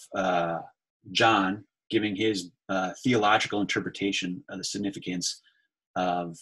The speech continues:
these statements. And I'm just gonna, uh, hone in on, uh, Revelation nineteen fifteen here. He says, "From his mouth," and so this is talking about that Messiah again, "comes a sharp sword,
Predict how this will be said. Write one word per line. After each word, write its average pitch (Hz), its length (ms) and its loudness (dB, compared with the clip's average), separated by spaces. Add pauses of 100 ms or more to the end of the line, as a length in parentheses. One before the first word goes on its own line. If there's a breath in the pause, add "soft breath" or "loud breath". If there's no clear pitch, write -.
these 104 180 -2
statements. 90 540 0
And 90 360 -4 (320)
I'm 107 120 -2
just 117 120 2
gonna, 107 340 4 (180)
uh, 95 100 -4
hone 120 260 0
in 107 140 2
on, 95 320 0 (100)
uh, 92 300 -4
Revelation 101 540 0
nineteen 98 360 -2
fifteen 98 480 -4
here. 92 140 -6
He 82 80 -8
says, 90 420 -4 (600 soft breath)
"From 131 300 4
his 143 240 6
mouth," 101 400 2
and 95 100 -8
so 95 120 -4
this 101 180 -4
is 92 80 -8
talking 98 400 -4
about 92 240 -6
that 92 180 -8
Messiah 92 460 -4
again, 85 340 -12 (500 soft breath)
"comes 117 300 0
a 101 60 0
sharp 113 460 4
sword, 95 680 0